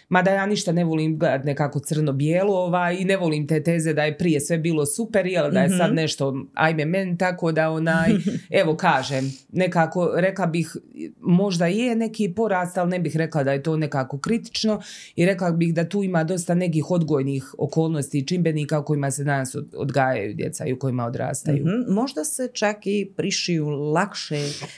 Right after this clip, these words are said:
Speaker 2: dijagnoze, što kažeš, treba biti oprezan, recimo, i sa tom, e, dijagnozom hiperaktivnošću. E, e, mislim da, evo, ne znam, ti, ti ćeš me, ovaj, nadopunit, e,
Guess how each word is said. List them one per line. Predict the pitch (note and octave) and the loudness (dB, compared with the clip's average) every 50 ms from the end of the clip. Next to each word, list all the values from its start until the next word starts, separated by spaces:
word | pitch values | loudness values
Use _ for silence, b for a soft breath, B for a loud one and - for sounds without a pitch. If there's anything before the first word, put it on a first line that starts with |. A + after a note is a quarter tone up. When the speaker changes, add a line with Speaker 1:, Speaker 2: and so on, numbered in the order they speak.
| B B | B B
Speaker 2:
dijagnoze, | D3+ E3 D#3+ C#3 D3 D3 C#3+ C#3 D3 D#3 E3 F3+ G3+ F3+ | 0 0 2 2 0 0 0 0 0 -2 0 -2 -2 -2
što | - F3 - | -2 -4 -2
kažeš, | - F#3+ F#3+ E3+ D#3 | -2 -2 -2 -2 -4
treba | - - E3 E3+ E3+ | -2 0 0 0 0
biti | D#3 E3+ E3 - D#3+ | -2 -4 -4 -2 -4
oprezan, | D#3 D#3 D#3 C#3+ C3+ C3 B2+ B2+ C3 | -4 -4 -4 -4 -4 -2 -2 -2 -2
recimo, | C3 C#3 C3+ - - D3 C#3+ C#3+ | -2 -4 -6 -4 -4 -4 -4 -4
i | C#3 | -4
sa | C3+ - C#3+ | -4 -6 -6
tom, | - - E3+ E3 D#3+ C#3 | -4 -2 -2 -2 -2 -2
e, | B2+ C#3 | -4 -4
dijagnozom | C3+ C#3 C#3+ C#3 D#3+ D#3+ E3+ E3 G3 F3+ E3+ | -4 -4 -4 -4 -2 -4 -2 -2 -2 -4 -4
hiperaktivnošću. | F3+ D#3+ - - C3+ C3+ C3+ - _ D3+ C#3+ D3+ F3+ B3 B3 - - F#3 B B B B B B B B | -6 -6 -6 -4 -6 -6 -6 -6 _ -4 -4 -2 -2 -4 -2 -2 -2 -2 B B B B B B B B
E, | D#3+ F3 E3+ E3 D3+ - | 0 2 2 2 0 0
e, | - F3+ | 0 0
mislim | F3 G#3 B3 D#4 D#4 - F#4+ F4 | 2 2 0 0 -2 -4 -6 -4
da, | - C#4+ B3+ A3 - - - | -4 -2 -2 -2 -2 -2 -2
evo, | F#3 F3 D#3+ D3+ D3 | -2 -2 0 -2 -2
ne | D3 D3+ | -2 -2
znam, | D3 D#3 E3+ D#3 C#3+ C#3+ C#3+ - | -2 0 -2 -2 -2 -6 -10 -8
ti, | _ E3 D3 C3+ - - | _ -4 -4 -4 -8 -12
ti | _ - F3 E3+ | _ -2 -2 -2
ćeš | F3 - C#3 - | -2 -6 -4 -2
me, | - D3 C#3 C3+ C3 C3 | -2 0 0 0 0 -2
ovaj, | C3+ C3+ C3 C3 C3+ C3+ C#3 | -2 -4 -2 -2 -4 -2 -2
nadopunit, | D3 D3 D3+ C#3 E3+ E3+ F3 - G#3+ F3+ D#3 - - | -2 -2 0 0 0 0 0 -2 -2 -2 -2 -4 -4
e, | - | -4